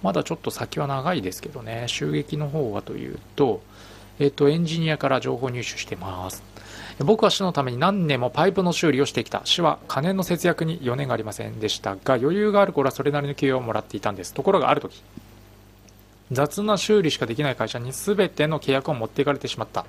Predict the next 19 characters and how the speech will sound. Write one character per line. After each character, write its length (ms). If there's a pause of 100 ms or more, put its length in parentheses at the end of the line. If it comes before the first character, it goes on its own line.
(160)
う 40
ん。 140 (1800)
え 200
ー、 20
市 160
長 240
は 100
賄 200
賂 120
を 20
も 120
ら 80
っ 40
て 80
い 60
た 100
に 60
違 100
い 40